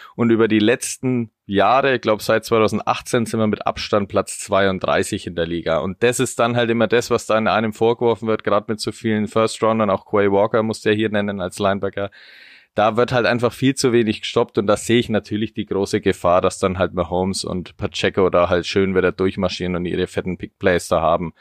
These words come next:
Und Takeaways sind wir auch nur bei zwölf, da sind wir auch eher im unteren Mittelfeld. Also da gibt's schon auch Kritikpunkte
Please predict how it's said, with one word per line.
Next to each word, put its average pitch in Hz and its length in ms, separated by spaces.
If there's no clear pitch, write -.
Und 107 160
Takeaways 117 500
sind 117 100
wir 107 80
auch 117 120
nur 127 180
bei 113 180
zwölf, 110 420
da 110 100
sind - 140
wir 98 100
auch 104 160
eher 107 200
im 101 120
unteren 107 300
Mittelfeld. 98 540
Also 110 200
da 120 360
gibt's - 320
schon 127 280
auch 117 280
Kritikpunkte 123 880